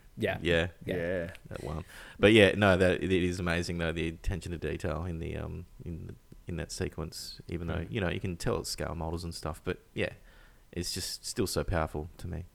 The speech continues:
Speaker 1: Mm.
Speaker 2: Yeah.
Speaker 1: Uh, in the first film, William Wisher, who's involved in the production of this film,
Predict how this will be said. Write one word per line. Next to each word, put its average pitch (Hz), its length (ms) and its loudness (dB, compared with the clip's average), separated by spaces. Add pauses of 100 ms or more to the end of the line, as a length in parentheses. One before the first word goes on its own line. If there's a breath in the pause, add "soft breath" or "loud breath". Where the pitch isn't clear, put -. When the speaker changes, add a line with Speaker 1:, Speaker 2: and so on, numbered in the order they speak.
(140)
Speaker 1:
Mm. 98 140 -8 (160)
Speaker 2:
Yeah. - 60 -10 (540 loud breath)
Speaker 1:
Uh, 117 240 4
in 151 100 2
the 156 60 2
first 247 340 4
film, 87 340 -2 (120)
William 147 420 4
Wisher, 120 480 0
who's 98 260 -6
involved 92 380 -4
in 90 60 -10
the 95 60 -10
production - 360 -10
of - 40 -12
this 98 140 -10
film, 101 240 -6